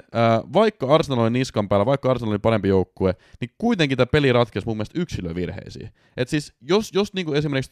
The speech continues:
Loris ei olisi päässyt tota kaksi yksi maalia ja Emerson ei olisi ottanut punaista, niin no, mä olisin kyllä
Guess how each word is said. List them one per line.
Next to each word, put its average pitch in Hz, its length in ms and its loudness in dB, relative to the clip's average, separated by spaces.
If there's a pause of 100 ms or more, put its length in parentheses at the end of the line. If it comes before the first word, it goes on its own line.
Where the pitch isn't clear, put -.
Loris 151 300 4
ei 117 40 4
olisi 107 160 2
päässyt 104 280 -2
tota 95 120 -2
kaksi 117 320 0
yksi 98 180 -6
maalia 92 320 0
ja 98 40 0
Emerson 98 320 -2
ei 92 40 -4
olisi 87 120 -4
ottanut 90 260 -12
punaista, 98 460 -2 (600)
niin 98 200 -2 (100)
no, 107 260 2 (140)
mä 104 120 0
olisin 110 300 2
kyllä 92 380 0